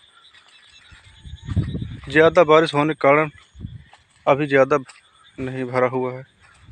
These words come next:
तो आप लोग देख सकते हैं ज़्यादा बारिश नहीं हुई है, और नहीं तो ये फुल हो जाता यहाँ से यहाँ तक पूरा, यहाँ पूरा ग्राउंड। और आप इधर देख सकते हैं ये रोड है इधर, और इधर हमारे गांव की सीन है ये इधर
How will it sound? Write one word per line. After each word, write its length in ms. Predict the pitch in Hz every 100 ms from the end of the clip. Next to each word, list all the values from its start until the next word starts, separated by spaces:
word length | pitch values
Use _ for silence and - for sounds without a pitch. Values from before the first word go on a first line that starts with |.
| -
तो 60 |
आप 140 | 135 143
लोग 180 | 147 135
देख 180 | 139
सकते 280 | - 147 -
हैं 180 | 160 185 - _ _ _ _ _ _ _ _ - -
ज़्यादा 300 | 135 143 151
बारिश 320 | 135 139 135
नहीं 200 | 131 123
हुई 200 | 117 117
है, 140 | 123 123 - - - _ _ _ _ _ _
और 140 | - 139
नहीं 180 | 143 151
तो 100 | 147
ये 60 | 143
फुल 280 | - 165 139
हो 160 | 147
जाता 260 | 135 135 139
यहाँ 240 | 131 127
से 100 | 131
यहाँ 160 | 131 131
तक 140 | 131 131
पूरा, 340 | 135 131 135 127
यहाँ 240 | 127 131
पूरा 260 | 135 131 127
ग्राउंड। 440 | 127 131 127 127 - _ _ _ _ _ _
और 200 | 127 131 131
आप 160 | 127 123
इधर 280 | 135 131 131
देख 160 | 131 131
सकते 320 | 131 120 139
हैं 60 | 143
ये 120 | 135
रोड 240 | 127 127
है 60 | 131
इधर, 220 | 135 156 175 _ _ _ _ _ _ _ _ _ _ _ _
और 400 | 127 131 135 131
इधर 320 | 131 131 135 135
हमारे 380 | 127 131 131 131
गांव 240 | 131 127
की 140 | -
सीन 280 | 127 131 127
है 100 | 127
ये 140 | 127 123
इधर 340 | 123 127 120